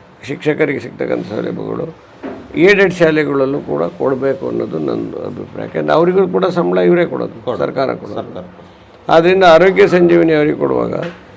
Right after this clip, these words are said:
Speaker 1: ನಮ್ಮ ಏಡೆಡ್ ಶಾಲೆ ಶಿಕ್ಷಕರಿಗೂ ಕೊಡಬೇಕು ಅನ್ನೋದು ಒತ್ತಾಯ ನಂದಿದೆ.
Speaker 2: ಒತ್ತಾಯ.
Speaker 1: ಒತ್ತಾಯ ಇದೆ, ಅದನ್ನು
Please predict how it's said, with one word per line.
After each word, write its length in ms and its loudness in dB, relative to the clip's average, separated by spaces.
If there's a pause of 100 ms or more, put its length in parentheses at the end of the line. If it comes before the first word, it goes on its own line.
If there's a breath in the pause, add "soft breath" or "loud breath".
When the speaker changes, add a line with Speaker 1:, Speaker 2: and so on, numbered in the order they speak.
(320)
Speaker 1:
ನಮ್ಮ 160 4
ಏಡೆಡ್ 380 8
ಶಾಲೆ 280 6
ಶಿಕ್ಷಕರಿಗೂ 640 -2
ಕೊಡಬೇಕು 520 2
ಅನ್ನೋದು 240 -2
ಒತ್ತಾಯ 400 2
ನಂದಿದೆ. 480 -4 (280)
Speaker 2:
ಒತ್ತಾಯ. 240 -14 (300)
Speaker 1:
ಒತ್ತಾಯ 300 0
ಇದೆ, 120 2
ಅದನ್ನು 360 0